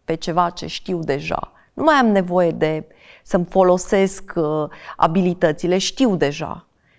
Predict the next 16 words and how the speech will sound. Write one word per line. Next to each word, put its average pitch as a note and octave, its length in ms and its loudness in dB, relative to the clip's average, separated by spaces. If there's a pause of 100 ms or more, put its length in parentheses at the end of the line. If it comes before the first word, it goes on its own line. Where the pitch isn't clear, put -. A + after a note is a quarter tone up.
(140)
Și - 120 -4
atunci, A#3+ 380 -2 (420)
practic, A#3 520 0
mai G#3 220 0
degrabă A3+ 400 2
devin, A3 480 0
cu G#3+ 100 -6
cât B3+ 220 -2
sunt C4+ 140 0
mai A3+ 120 4
inteligent G#3+ 640 -2
și - 260 -10 (160)
cunosc F3+ 320 2
mai C4+ 140 2
multe E3+ 520 0
sau D#3 460 -4